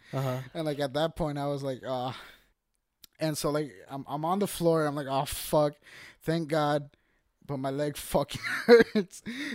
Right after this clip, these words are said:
Speaker 2: So, like, I, I, like, sit up and, and rest on my, on my back 'cause I had my backpack with a bunch of water bottles, so it was actually, like, kinda comfortable.
Speaker 1: Uh-huh.
Speaker 2: So, like, I, I just, like, get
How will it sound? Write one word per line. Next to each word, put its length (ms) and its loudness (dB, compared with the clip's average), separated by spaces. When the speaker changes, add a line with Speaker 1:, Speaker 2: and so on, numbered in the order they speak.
Speaker 2:
So, 200 4
like, 200 4
I, 200 2
I, 100 -2
like, 200 -2
sit 340 0
up 260 0
and, 240 -10
and 300 -12
rest 380 -8
on 140 -8
my, 420 -6
on 120 -14
my 120 -10
back 540 -4
'cause 160 -6
I 60 -4
had 120 -6
my 100 -6
backpack 540 -6
with 140 -10
a 40 -14
bunch 240 -10
of 60 -8
water 240 -4
bottles, 380 -6
so 100 -8
it 40 -6
was 100 -8
actually, 300 -8
like, 180 -14
kinda 260 -12
comfortable. 540 -14
Speaker 1:
Uh-huh. 280 -4
Speaker 2:
So, 200 -10
like, 240 -8
I, 140 -8
I 40 -10
just, 200 -12
like, 180 -12
get 220 -4